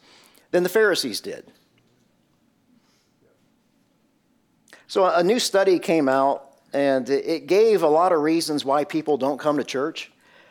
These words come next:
I found it interesting that one of the reasons not mentioned was legalism. I found that interesting because people stop coming to church, especially here in the Verde Valley,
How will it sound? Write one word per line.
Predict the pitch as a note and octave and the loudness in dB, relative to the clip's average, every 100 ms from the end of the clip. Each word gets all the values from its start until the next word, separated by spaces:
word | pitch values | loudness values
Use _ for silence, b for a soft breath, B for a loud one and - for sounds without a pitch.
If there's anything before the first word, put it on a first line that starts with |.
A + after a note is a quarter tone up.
| b b b b - | b b b b -4
I | D3+ | 0
found | G#3 A3 | 2 2
it | F3 | 2
interesting | F3+ G3 F3+ E3 - E3 D#3+ | 2 2 2 0 0 0 2
that | D3+ C3 | 2 2
one | D3+ E3 | 0 2
of | |
the | D#3+ | 2
reasons | D3 E3 E3 E3 C3+ A#2+ | 2 0 0 -2 -4 -4
not | C3 C#3 D#3+ E3+ - | -2 0 0 0 -6
mentioned | D3+ C3+ D3 F3+ G#3 A#3+ B3 D4 - _ _ _ _ _ _ _ _ _ _ | -4 -2 0 0 0 -2 -4 -10 -14 _ _ _ _ _ _ _ _ _ _
was | - C#3 A#2+ | -10 -8 -4
legalism. | C#3 C#3+ A2+ F#2 - - - _ _ _ _ _ _ _ _ _ _ _ _ _ _ _ _ _ _ _ _ - | -2 0 0 -2 -8 -18 -20 _ _ _ _ _ _ _ _ _ _ _ _ _ _ _ _ _ _ _ _ -8
I | |
found | F3+ F3+ | -4 0
that | D#3 | 0
interesting | D3 D#3 A2 G2 C3 | 0 0 -2 -4 -6
because | C#3 E3 - | -4 -4 -4
people | A#3 C4+ A#3+ | -6 -2 -2
stop | - G3+ F#3 - - B B B | 2 0 0 -8 -20 B B B
coming | A3+ A3+ G3 | 0 2 2
to | |
church, | D#3 B3+ C4 - | 2 2 2 0
especially | F#3+ B3 A3+ G#3 | -2 0 0 0
here | E3+ G#3+ | 2 2
in | |
the | E3 | 2
Verde | D#3 E3+ | 0 0
Valley, | C3 D#3+ B3 C#3+ C3+ | 0 2 4 2 0